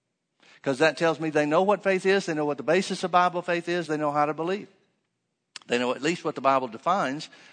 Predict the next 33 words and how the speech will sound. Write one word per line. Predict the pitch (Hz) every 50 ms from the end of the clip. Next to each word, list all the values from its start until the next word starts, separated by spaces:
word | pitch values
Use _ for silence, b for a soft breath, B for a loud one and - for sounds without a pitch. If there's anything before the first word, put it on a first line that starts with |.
| B B
uh, | 117 117 120 127
as | 127 120 -
far | - 147 139 131
as | 123 -
how | - 123 123
to | 117
believe. | 98 104 101 95 98 113 151 - _ _ _ _ _ _ _ _ _ _ _ _ _ _ _
I | 120 120
can't | - - 143 131
attest | 120 - - 143 143 135 -
to | 123
the | 120 -
fact | 139 135 135 131
that | - -
they're | - 123
willing | 127 135 139 135 127 120
to |
hold | 120 135 131 123 123
on | 156 214 233 190
to | - 113 107 120
it | - - _ _ _ _ _ _ _ _ _ _ _ _ _ _ _ _ _ -
and | 107 107
stand | - 156 151 147 139 127
strong | - - 175 214 214 175 131
in | 113 104
faith, | - 113 113 131 160 - -
but, | 123 110 131
uh, | 127 127 120 123
time | - 165 160 156 139
will | 123
certainly | 120 - 139 - 120 110
tell | - 123 110 104
that. | 101 143 175 165 180 -